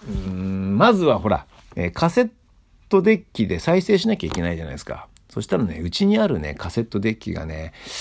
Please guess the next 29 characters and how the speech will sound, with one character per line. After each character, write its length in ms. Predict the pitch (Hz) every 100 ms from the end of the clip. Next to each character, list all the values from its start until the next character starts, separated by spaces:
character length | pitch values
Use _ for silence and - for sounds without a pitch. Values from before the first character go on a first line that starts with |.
| - -
壊 280 | - 247 349
れ 80 | -
ち 60 |
ゃ 40 | 71
っ 60 |
て 120 | -
た 120 | 71 -
ん 80 |
で 60 | 71
す 100 | -
よ 80 | 71
ね。 500 | 117 123 135 139 143 - _ _ _ _ _ _ _ -
だ 120 | 139
か 120 | 135 110
ら、 200 | 107 98
ま 200 | 123 101
あ、 60 |
ス 80 | -
タ 100 | 135
ジ 100 | 123
オ 120 | 135
に 100 | 131
も 140 | 139 151
う 60 |
一 40 | 139
個 160 | -
ね、 100 | 85
僕 220 | 85 107 95
の、 180 | 82